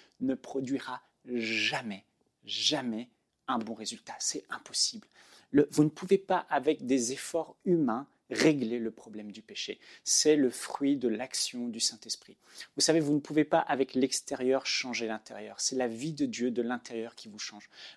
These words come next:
Vous ne pouvez pas demander à une branche, euh, de, de porter du fruit de la sainteté, mais c'est parce que il y a, elle est reliée au cep, et c'est la vie qui coule dans le cep qui fera que la branche portera du fruit. Donc, vous devez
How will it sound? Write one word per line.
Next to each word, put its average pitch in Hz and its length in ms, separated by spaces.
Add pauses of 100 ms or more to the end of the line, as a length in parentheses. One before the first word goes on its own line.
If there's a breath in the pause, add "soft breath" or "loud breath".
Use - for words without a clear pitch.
Vous 139 140
ne 156 40
pouvez 165 200
pas 180 160
demander 147 400
à - 20
une 127 180
branche, 170 680 (320 loud breath)
euh, 131 260
de, 135 300
de 139 160
porter 160 400
du 123 160
fruit - 500
de 131 100
la 113 120
sainteté, 165 580 (300 loud breath)
mais 131 100
c'est 156 240
parce - 320
que - 140
il 151 200
y 135 60
a, 131 200
elle 123 140
est 120 60
reliée 131 320
au 120 60
cep, - 520
et 143 80
c'est - 200
la 127 140
vie 120 300
qui - 140
coule - 300
dans 131 120
le 113 100
cep - 360
qui 127 140
fera 135 360
que - 140
la 113 80
branche 131 460
portera - 360
du 101 120
fruit. - 240 (360 loud breath)
Donc, 180 180
vous 160 180
devez 185 360